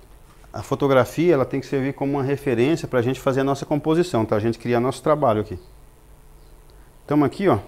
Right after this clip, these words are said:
se você for analisar na fotografia aqui, na, ela tem uma, tem mais ou menos isso aqui, ó, ponto de fuga. Tem uma, pode ver que abre aqui e fecha aqui, ó.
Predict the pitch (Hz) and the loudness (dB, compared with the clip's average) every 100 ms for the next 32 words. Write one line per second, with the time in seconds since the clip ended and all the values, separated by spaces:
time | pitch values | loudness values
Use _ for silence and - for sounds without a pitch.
0 | - - - - - 123 147 139 - 139 | -16 -20 -20 -20 -8 -4 -4 -4 0 2
1 | 131 127 117 117 110 117 113 107 - 113 | 2 0 0 0 -2 -4 0 0 0 -4
2 | 107 143 156 113 104 101 - - 113 110 | -4 -4 -4 -2 0 -2 -6 -8 -4 0
3 | 131 135 131 101 - - - - - - | 0 2 2 0 -4 -20 -20 -20 -20 -20
4 | - - - 110 113 113 120 131 - 147 | -20 -20 -8 0 0 2 2 0 -6 -10
5 | 135 110 - - - - 107 104 92 90 | -4 -4 -6 -18 -16 -8 -8 -8 -6 -6
6 | - 113 123 98 - - - - - - | -2 0 0 -4 -8 -20 -20 -20 -20 -20
7 | - - - 104 110 113 113 110 110 104 | -20 -20 -6 -4 -2 0 6 6 6 0
8 | 127 139 - 117 107 - - | -6 -10 -2 -2 -2 -6 -14